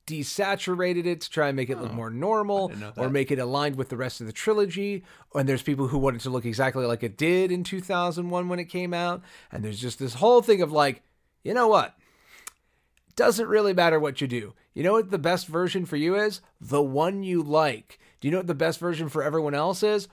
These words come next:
Speaker 1: The one they like. There isn't going to be a definitive." And that's how the special edition is. For everyone who says,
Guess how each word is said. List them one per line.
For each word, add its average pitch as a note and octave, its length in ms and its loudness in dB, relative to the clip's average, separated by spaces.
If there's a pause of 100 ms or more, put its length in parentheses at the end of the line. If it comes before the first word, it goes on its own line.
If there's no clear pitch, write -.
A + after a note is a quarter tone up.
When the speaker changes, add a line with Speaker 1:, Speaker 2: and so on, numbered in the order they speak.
(160)
Speaker 1:
The C3+ 100 -2
one E3 440 -2
they G3 180 2
like. B2 400 0
There D3 220 0
isn't D#3+ 380 2
going D#3 260 0
to C3+ 60 -2
be C3 260 -4
a A#2+ 120 -4
definitive." A2+ 840 -8
And D#3 180 -4
that's F3+ 200 -2
how E3 180 -4
the E3+ 180 -6
special G3+ 300 -4
edition A#3 260 -8
is. G#2 220 -12 (320)
For - 260 -4
everyone F#3 400 2
who D#3+ 100 0
says, D3+ 220 0